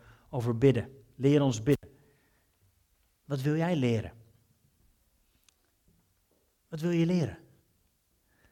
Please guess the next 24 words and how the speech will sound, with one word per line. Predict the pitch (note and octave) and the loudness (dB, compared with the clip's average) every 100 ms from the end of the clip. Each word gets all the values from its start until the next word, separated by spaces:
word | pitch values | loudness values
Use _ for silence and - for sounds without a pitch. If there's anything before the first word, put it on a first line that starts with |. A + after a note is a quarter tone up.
| _ _ _ _ _ _ | _ _ _ _ _ _
Leer | D3 D3 | 0 2
ons | C#3 | 0
bidden | - D#3+ D#3+ | 0 0 2
is | D#3 | 0
die | - B2 | -4 -4
vraag | E3 E3 D#3 | 0 0 0
die | D3+ | -2
de | C3+ | 0
discipelen | C3 - F3+ D#3 | -2 -2 -4 -4
stellen | C#3+ - D#3 D3+ | -4 -2 -2 -2
aan | C#3 C3 | -2 0
Jezus | C#3 D3 C#3 C#3+ | 2 0 -2 -6
en | A#2+ | -4
daarna | A#2 C3+ D3 D3 C#3+ - _ | 0 2 4 2 -4 -16 _
volgt | - D3+ B2 | -4 -4 -4
het | C3+ | -8
Onze | C3 B2+ - | -8 -10 -10
Vader | - B2 F#2+ F2+ - | -8 -6 -8 -12 -18
in | G#2+ | -20
Lucas. | G2 G2+ G#2 - - _ _ _ _ _ _ - | -20 -18 -20 -20 -20 _ _ _ _ _ _ -14
Maar | C3 | -6
leer | D3 E3 | -2 0
ons | D3+ C3+ - | 0 -2 -4
bidden. | A#2 F#2+ | -8 -8